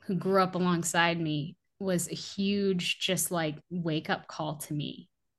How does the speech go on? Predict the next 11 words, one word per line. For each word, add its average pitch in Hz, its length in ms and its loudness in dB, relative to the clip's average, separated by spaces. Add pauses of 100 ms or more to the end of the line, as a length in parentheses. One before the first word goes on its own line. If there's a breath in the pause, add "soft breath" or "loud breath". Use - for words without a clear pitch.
(140)
And 180 140 0
that's 165 320 0
when 165 140 -2
I 156 60 0
really 156 420 -2
started 151 400 -4
finding 151 440 -8
ways 160 280 -10
not 170 260 -8
to 185 120 -10
drink. 151 360 -8